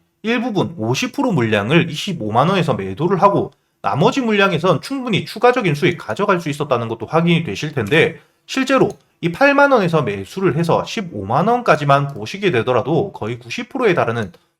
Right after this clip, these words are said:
확실한 수익을 제가 챙겨드린 게 눈으로 확인이 되실 겁니다. 이렇게 제가 여러분들에게 도움을 드릴 때 스윙 종목에 대해서 확실히 재료가 있는 이런 종목들을 챙겨드리기 때문에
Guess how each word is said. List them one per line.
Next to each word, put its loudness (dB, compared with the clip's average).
확실한 2
수익을 2
제가 0
챙겨드린 0
게 -4
눈으로 -4
확인이 -4
되실 -10
겁니다. -6
이렇게 2
제가 6
여러분들에게 0
도움을 0
드릴 -6
때 -2
스윙 -4
종목에 -2
대해서 -4
확실히 -6
재료가 0
있는 -2
이런 0
종목들을 -4
챙겨드리기 0
때문에 0